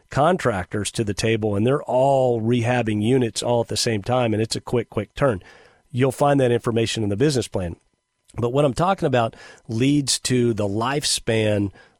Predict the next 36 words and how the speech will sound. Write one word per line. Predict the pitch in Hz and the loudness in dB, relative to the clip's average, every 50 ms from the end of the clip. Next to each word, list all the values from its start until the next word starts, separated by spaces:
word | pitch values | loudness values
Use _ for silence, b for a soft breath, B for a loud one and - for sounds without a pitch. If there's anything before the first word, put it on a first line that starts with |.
| b - | b -4
of | 120 113 107 101 | -4 -2 0 0
these | 120 123 117 101 104 | 0 0 0 -2 -2
investments, | 101 92 113 127 135 131 - - 92 - - - - | -4 -2 -2 -2 -2 -2 -4 -6 -8 -10 -10 -8 -10
okay? | 95 - - 104 110 | -8 -6 -4 -4 -2
Wh-, | 107 98 107 120 - B B B B B | -2 -2 -4 -6 -8 B B B B B
what | 120 147 208 | 0 0 0
is | 226 180 | 0 0
the, | - 160 B B B B B B | -2 -4 B B B B B B
I, | 131 | -4
I | 147 - - 151 | -4 -2 -2 0
get | 143 185 175 | 0 2 2
asked | 156 147 143 - | 2 2 2 2
that | - 135 123 | 0 0 2
a | 117 | 2
lot. | 123 113 101 - B B B B B | 0 -2 -4 -8 B B B B B
"Harrison, | - 151 143 - - 120 | 0 2 2 2 0 -2
if | 117 - | -2 0
I | 127 131 143 | 0 0 0
was | 139 - | 0 0
to | 156 | -2
invest | 135 120 110 127 127 123 - - | -2 0 0 0 0 0 -2 -2
in | 117 107 | -4 -4
a | 101 | -2
multifamily | 101 113 123 - - 139 127 120 - - 120 120 120 120 117 117 117 98 b b b b b b b - | -2 -2 -2 0 0 0 -2 0 0 0 0 2 2 2 2 0 0 -2 b b b b b b b -2
property, | - 131 127 123 - 120 120 - b b b b _ | 0 0 0 0 0 -4 -4 -4 b b b b _
what's | - 113 107 113 135 147 165 - - | -10 -6 0 2 2 2 2 0 -2
the | - 139 120 | 0 0 -2
lifespan | 113 113 120 127 135 139 139 135 - - - - 123 117 120 120 117 113 113 117 120 _ - | 0 0 0 2 2 2 2 0 0 -2 -2 0 0 2 2 2 2 2 0 -2 -4 _ -4
of | 123 117 104 | -4 -2 0
the | 113 107 | 0 -2
investment?" | 104 101 117 117 110 - - 101 98 | 0 0 0 0 0 -2 -4 -6 -6
And | 101 104 | -4 -4
I | 104 | -4
use | 113 117 131 147 120 | -2 -2 -2 -2 0
that | 123 127 120 - - | 0 -2 -2 -4 -8
term | - - 120 117 113 107 104 | -6 -2 0 0 2 0 -2